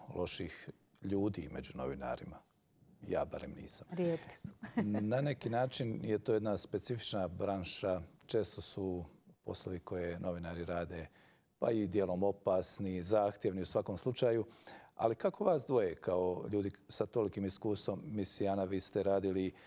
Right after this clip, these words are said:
Speaker 1: na Aerotelu, na Hrvatskoj radioteleviziji, na O B N-u, na više još,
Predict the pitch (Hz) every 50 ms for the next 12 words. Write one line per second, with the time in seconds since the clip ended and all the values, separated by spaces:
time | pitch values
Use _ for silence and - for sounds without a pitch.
0 | - - - _ _ _ _ - 117 110 104 98 95 - - 101 92 95 92 92
1 | 92 92 95 127 113 101 95 - - 104 98 95 95 92 - - 92 92 92 95
2 | 92 87 92 98 95 104 104 104 101 98 85 98 92 92 90 90 90 90 92 101
3 | 104 101 101 113 127 - - 113 98 - - 101 92 92 92 87 - -